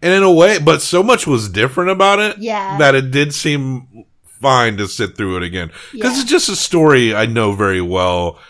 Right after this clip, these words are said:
Speaker 1: And, like, I like Dracula.
Speaker 2: I love
Speaker 1: I love,
Speaker 2: Dracula.
Speaker 1: I, I've,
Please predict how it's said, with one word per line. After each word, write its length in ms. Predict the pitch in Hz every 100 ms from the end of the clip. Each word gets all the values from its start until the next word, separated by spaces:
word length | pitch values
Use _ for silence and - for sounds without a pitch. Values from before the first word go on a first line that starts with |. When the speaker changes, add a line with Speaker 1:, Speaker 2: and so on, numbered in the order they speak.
| - -
Speaker 1:
And, 300 | 110 101 110
like, 180 | 120 -
I 100 | 233
like 320 | 196 190 -
Dracula. 680 | 120 90 80 82 76 71 - _ 214
Speaker 2:
I 80 |
love 340 | 214 214 196 190 170
Speaker 1:
I 100 | 147
love, 260 | 185 233 -
Speaker 2:
Dracula. 380 | 123 143 185 143
Speaker 1:
I, 80 |
I've, 180 | 170 151